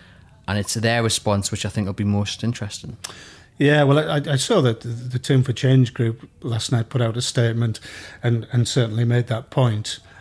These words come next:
Speaker 2: Um, and, and I think it's right. I mean, Steve Bruce did say on Sunday night, talked about the prices and the time of year.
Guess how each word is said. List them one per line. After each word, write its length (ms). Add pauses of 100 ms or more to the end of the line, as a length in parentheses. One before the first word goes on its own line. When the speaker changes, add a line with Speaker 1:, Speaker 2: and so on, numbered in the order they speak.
(200)
Speaker 2:
Um, 760 (440)
and, 140
and 480
I 20
think 220
it's 140
right. 140
I 60
mean, 340 (160)
Steve 300
Bruce 220
did 180
say 140
on 100
Sunday 320
night, 540
talked 240
about 180
the 60
prices 560
and 160
the 40
time 320
of 140
year. 260